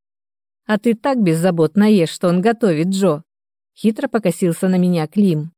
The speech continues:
Я посмотрела на мрачного Дениса и гулко сглотнула. Вспомнила и чемоданчик, и жуткое облако. Андрей молча смотрел в пол. «Рада приветствовать вас, леди и джентльмены.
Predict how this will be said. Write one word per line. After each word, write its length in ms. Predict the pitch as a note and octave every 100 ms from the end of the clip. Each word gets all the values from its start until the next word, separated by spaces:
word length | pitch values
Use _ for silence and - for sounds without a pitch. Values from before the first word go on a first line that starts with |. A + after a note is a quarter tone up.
| _ _ _ _ _ _ _ _
Я 220 | E3 D#3 F3+
посмотрела 600 | A#3 B3+ B3 A3 F#3+ G#3
на 120 | G#3+
мрачного 500 | G3 F3 - F3+ E3
Дениса 720 | D#3+ D#3+ D#3 E3 - A#3+ A#3+ _ _ _ -
и 120 | F#3
гулко 360 | F3 F#3 D3+ F3
сглотнула. 800 | D#3+ G#3 - G#3 E3+ D#3+ D#3+ - _ _ _ _ -
Вспомнила 680 | - - B3 A#3+ F3+ E3
и 100 | D#3+
чемоданчик, 880 | D#3+ F3+ E3+ D3+ D#3 D3+ D3+ - G#3+ _ _
и 120 | F#3+
жуткое 400 | F#3+ G#3 - A#3
облако. 640 | C4+ B3+ D#3+ D#3+ D#3 D#3 E3+ _ _ _ _ _ -
Андрей 680 | E3+ D#3+ D3+ E3 A3 B3 _
молча 320 | - F3 E3+ F#3+
смотрел 480 | F#3+ F3+ E3+ E3
в 100 | D#3+
пол. 400 | - F3 D#3+ D3+ D#3+ _ _ _ _ _ _ _ _ _ _ _ _ _ -
«Рада 320 | B3 B3 A3+
приветствовать 800 | A3 A3+ B3 A3+ - C#3+ C#3+ E3
вас, 180 | E3
леди 260 | E3+ E3 D3
и 60 | D#3
джентльмены. 880 | D3+ D#3+ D3 D#3+ D#3+ D3 C#3+ C#3+